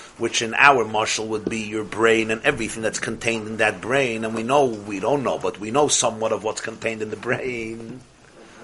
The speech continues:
That kol, all the computers in the world, all the computers in the world, legabe, the brain, amamish, insignificant, even though they can do, you know, math and some other stuff that for our brain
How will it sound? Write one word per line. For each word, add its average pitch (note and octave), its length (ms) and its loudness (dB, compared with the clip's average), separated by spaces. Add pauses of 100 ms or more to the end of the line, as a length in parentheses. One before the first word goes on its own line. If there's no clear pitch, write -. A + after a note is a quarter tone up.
(400)
That - 260 -8
kol, D3+ 240 6
all C#3 160 8
the B2+ 80 2
computers B2+ 640 -4
in A#2 80 -4
the A2+ 80 0
world, B2+ 500 4 (720)
all D3+ 140 4
the C3 80 0
computers B2+ 560 -2
in A#2 80 -8
the A2+ 80 0
world, D3+ 760 4 (960)
legabe, A#2 560 6
the A2 80 2
brain, D3+ 560 4
amamish, A#2+ 1040 -2 (460)
insignificant, A#2+ 1160 -2
even A#2+ 340 -4
though A2+ 160 4
they A2 160 2
can G#2+ 240 -8
do, A2+ 320 -4
you A2 140 -6
know, A2 160 -6
math A#2 400 0
and G#2+ 100 -10
some A2 160 -4
other A2+ 180 0
stuff G#2 300 -2
that A2 200 -2
for A#2 120 -2
our A2 140 4
brain A2 360 0